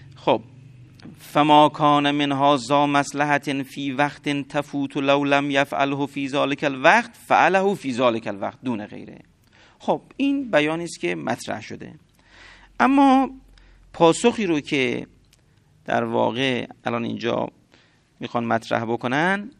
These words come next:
در وهله اول، در دو ورهل-، در دو مرحله پاسخ طرح شده، چنانچه خود اشکال هم در دو مرحله طرح شده، یکی از سوی علت به طرف معلول، یکی از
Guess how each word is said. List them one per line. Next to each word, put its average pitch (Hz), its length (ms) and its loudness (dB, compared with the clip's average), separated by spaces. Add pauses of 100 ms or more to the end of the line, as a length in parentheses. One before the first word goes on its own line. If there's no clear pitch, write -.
(200)
در 127 140 -8
وهله 113 300 -6
اول، 117 180 -6
در 123 120 2
دو 127 220 -2
ورهل-، 107 520 0
در 107 120 2
دو 110 200 -4
مرحله 113 600 -2 (580)
پاسخ 117 360 -10
طرح 107 240 0
شده، 98 260 -12
چنانچه 131 380 -12
خود 131 160 -10
اشکال 139 320 -8
هم 139 100 -8
در 110 120 -2
دو 117 180 -6
مرحله 101 320 -6
طرح 101 240 -10
شده، 98 260 -14
یکی 113 280 -8
از 107 120 -6 (100)
سوی 107 280 -4
علت 107 400 -2
به 156 100 -2
طرف 165 240 -2
معلول، 156 400 -6
یکی 143 360 -8
از 120 180 -6